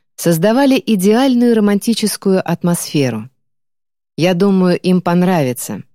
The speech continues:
как и то, что ты для них приготовила», сказал Стив, помогая Джо обматывать гирляндой верхушку первого столба. «Это вечер для Мэдди и Дэна».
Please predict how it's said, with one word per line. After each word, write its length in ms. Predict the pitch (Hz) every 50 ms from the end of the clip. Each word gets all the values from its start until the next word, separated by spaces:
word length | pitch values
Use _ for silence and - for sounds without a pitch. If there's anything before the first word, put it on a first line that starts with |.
| _ _
как 200 | - 214 220 -
и 60 | 240 233
то, 200 | - 254 254 240
что 180 | - - 226
ты 160 | 214 - 233
для 160 | 196 214 214 220
них 200 | 220 220 - -
приготовила», 800 | 220 214 185 208 214 214 - 208 165 131 123 120 110 107 147 - _ _ _ _ _ _ _ _ -
сказал 480 | - - - 165 156 143 156 139 131
Стив, 380 | 127 - - - - 220 233 - - -
помогая 500 | - 147 151 151 143 156 147 143 139 139
Джо 300 | 135 139 165 190 185 175
обматывать 520 | 151 147 156 160 156 - 143 143 143 135
гирляндой 680 | 131 131 139 135 147 165 190 214 214 170 170 156 147 _ _ _ _ _ - 143
верхушку 540 | 151 147 - - 185 185 170 - - 165
первого 480 | 156 - 160 156 147 151 135 131 135 143
столба. 580 | - - - 151 156 151 143 131 117 113 127 _ _ _ _ _ _ _ _ _ _ _ _ _ _ _ _ _ _ -
«Это 280 | 214 240 - - 208
вечер 440 | 190 175 196 247 247 - - 220 202
для 220 | 175 160 160 160 160
Мэдди 420 | 160 165 196 214 190 165 160 180
и 200 | 175 - 170 160
Дэна». 480 | 143 139 151 151 139 127 113 101 98